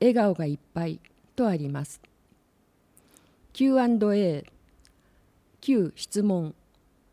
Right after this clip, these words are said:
どんな方が協力会員になっているの？A、答え。二十代から八十代までの子どもが好きな方々です。当センターが実施する講習会を受講する必要があります。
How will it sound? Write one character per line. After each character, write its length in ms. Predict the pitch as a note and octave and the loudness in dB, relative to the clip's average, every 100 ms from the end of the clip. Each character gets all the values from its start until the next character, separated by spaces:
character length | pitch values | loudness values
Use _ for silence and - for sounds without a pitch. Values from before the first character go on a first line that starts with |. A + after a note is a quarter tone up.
| - | -2
ど 180 | B3+ C#4+ | 2 2
ん 60 | |
な 80 | A#3 | 2
方 260 | - F#3+ F3 | -2 -4 -4
が 140 | E3 | -4
協 220 | - A3 | -2 0
力 240 | A3 A3+ - | 0 -2 -4
会 220 | G#3+ F#3 | -2 0
員 80 | E3+ | -2
に 100 | D#3 | -2
な 100 | F#3 | -4
っ 40 | |
て 140 | - | -6
い 60 | D#3 | -6
る 140 | E3 | -4
の？ 180 | D3+ D#3 - _ _ _ _ _ _ _ _ - | -6 -8 -10 _ _ _ _ _ _ _ _ -4
A、 220 | A3 E3 | -4 -4
答 380 | - F3+ G3 F3+ | -8 -10 -6 -6
え。 140 | D#3 - _ _ _ _ - | -6 -12 _ _ _ _ -6
二 140 | G3+ | -2
十 240 | G3 C#4 B3 | 0 2 2
代 200 | F#3+ F3 | 0 -2
か 140 | E3 | -4
ら 180 | D#3+ D#3+ | -8 -8
八 280 | - F#3+ A#3+ | -8 -6 -4
十 220 | C#4+ C4 | -2 0
代 180 | A3 F#3 | 0 0
ま 140 | F3 | 0
で 100 | E3 | -2
の 120 | D#3+ D3+ | -4 -4
子 140 | F#3 | -2
ど 120 | A3 | 0
も 100 | A3 | 0
が 140 | G#3 G#3 | -2 -4
好 80 | - | -4
き 100 | A3 | -2
な 120 | G3 | -2
方 220 | E3+ E3+ | -6 -8
々 260 | D#3 D#3 C#3 | -8 -8 -10
で 120 | D3 | -10
す。 160 | - - _ _ _ _ _ _ | -12 -20 _ _ _ _ _ _
当 180 | D4 C#4 | -2 0
セ 160 | - F#3+ | 0 -2
ン 100 | F3 | -2
タ 120 | E3 | -4
ー 40 | |
が 160 | D#3+ D#3 | -4 -6
実 200 | - F3 | -6 -8
施 180 | - F#3+ | -6 -8
す 180 | - | -8
る 240 | F3 F3 - _ - - | -4 -4 -4 _ -20 0
講 200 | A#3 B3 | 2 2
習 240 | - A#3+ | 0 -2
会 280 | G#3 F3 D#3 | -2 -2 -2
を 100 | D3 | -6
受 220 | - F#3 | -8 -4
講 220 | - C4 | 2 2
す 120 | B3+ | 2
る 100 | A#3 | -2
必 220 | A3 - G3+ | -2 -2 -2
要 160 | F#3 | -2
が 80 | E3+ | -2
あ 40 | |
り 100 | E3 | -4
ま 160 | E3 E3 | -4 -6
す。 180 | - | -10